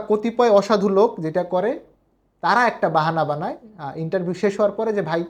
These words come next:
ফেল হয়েছে, পাসপোর্ট হতে টাকা লাগবে।" এরকম আমি শুনছি কয়েকজনের রিপোর্ট। তো এইটা খুবই বাজে একটা বা-, জিনিস বা খারাপ জিনিস।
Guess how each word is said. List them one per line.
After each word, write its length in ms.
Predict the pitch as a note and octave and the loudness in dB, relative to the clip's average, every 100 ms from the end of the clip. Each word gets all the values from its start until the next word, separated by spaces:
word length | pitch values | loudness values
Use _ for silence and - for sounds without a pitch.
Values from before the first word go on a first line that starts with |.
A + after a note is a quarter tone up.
| - _ _ _ | -10 _ _ _
ফেল 160 | F#3 G3 | 0 2
হয়েছে, 280 | G#3 G#3 G3+ | 2 0 -2
পাসপোর্ট 340 | E3+ D#3+ E3 | -2 -2 -4
হতে 120 | D#3+ | -2
টাকা 220 | D#3+ F3 F#3 | -2 0 0
লাগবে।" 260 | C3 C3 | 0 -2
এরকম 180 | F3 G#3 | -2 -2
আমি 120 | G#3 | -4
শুনছি 400 | G3 A3 A#3 G3 | -2 -2 -2 -4
কয়েকজনের 420 | - D3 C#3+ C#3+ | 0 0 0 -6
রিপোর্ট। 320 | C3+ C3+ E3+ - _ _ _ _ _ _ - | -8 -6 -8 -10 _ _ _ _ _ _ -20
তো 60 | - | -6
এইটা 240 | A#3+ A#3+ C#4 | -6 0 0
খুবই 220 | G#3+ G#3+ | 0 2
বাজে 260 | D3 D#3 | 2 2
একটা 220 | F3+ F3+ D#3 | 0 0 0
বা-, 260 | D3+ C#3+ | 0 -2
জিনিস 220 | C#3+ D#3 | -8 -6
বা 80 | D3+ | -6
খারাপ 300 | D3 D#3+ D#3+ | -4 -2 -2
জিনিস। 260 | D3 B2 | -4 -10